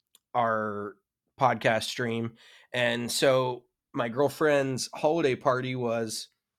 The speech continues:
last, uh, last Thursday. And so she had this dress that she needed to have, she needed to steam it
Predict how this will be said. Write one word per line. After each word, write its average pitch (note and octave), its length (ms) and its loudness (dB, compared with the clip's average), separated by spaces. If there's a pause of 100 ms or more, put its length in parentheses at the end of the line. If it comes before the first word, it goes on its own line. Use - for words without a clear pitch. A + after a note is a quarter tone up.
(600)
last, A#2+ 680 -2
uh, G2 440 -4 (880)
last B2 420 -2
Thursday. B2 840 -2 (380)
And A#2 580 -6
so B2+ 220 -4
she C#3 180 -2
had C3 140 2
this A2+ 180 -8
dress C3+ 480 0
that B2+ 160 -4
she A#2+ 200 -6
needed A2+ 600 -4 (380)
to C3 120 -4
have, A#2 260 -2 (180)
she - 220 -6
needed C3 280 -2
to G2+ 60 -8
steam F3 420 2
it G2 180 -8